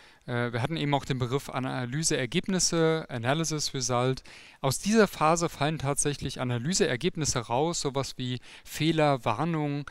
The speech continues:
werden in dieser Phase produziert. Und dann haben wir eine Synthesephase und die erzeugt uns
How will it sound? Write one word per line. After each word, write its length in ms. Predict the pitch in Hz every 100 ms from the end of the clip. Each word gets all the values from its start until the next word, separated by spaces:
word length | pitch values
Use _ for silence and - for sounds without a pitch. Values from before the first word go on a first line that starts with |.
| -
werden 280 | - 123 131
in 100 | 131
dieser 240 | 123 139
Phase 400 | 120 117 113 160
produziert. 640 | 208 208 196 - - 240 - - _ - - - - -
Und 180 | - 147
dann 200 | 165 208
haben 120 | 190
wir 140 | 175 156
eine 180 | 143 131
Synthesephase 1000 | 127 113 - 185 226 208 190 175 175 175
und 260 | 139 120
die 120 | 190
erzeugt 680 | 117 135 - - 185 226 -
uns 400 | - 139 139 -